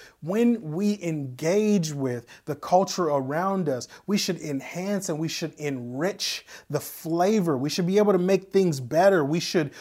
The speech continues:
uh, the things that people, um, see and, and experience in us, and even the things that we say should be those that improve things around us. And so the existence of, like,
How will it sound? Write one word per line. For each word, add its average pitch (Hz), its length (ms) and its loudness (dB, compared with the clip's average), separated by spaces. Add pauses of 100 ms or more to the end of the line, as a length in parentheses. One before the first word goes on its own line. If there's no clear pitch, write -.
(140)
uh, 151 220 8
the 147 140 -2
things 208 340 2
that 180 180 2
people, 208 480 2 (200)
um, 147 420 4
see 202 720 2
and, 147 240 -4
and 147 180 -2
experience 208 840 0
in 151 260 -6
us, 147 300 0
and 165 120 -4
even 190 200 0
the 180 80 0
things 196 260 -2
that 170 160 2
we 170 180 -4
say 175 720 0
should 139 240 -6
be 139 100 -2
those 143 600 2 (560)
that 131 420 -8
improve 175 600 -4
things 135 480 -8
around 127 420 -6
us. - 400 -14 (640)
And 151 100 -4
so 185 120 4
the 185 120 10
existence 202 540 4
of, 165 140 2
like, 151 320 4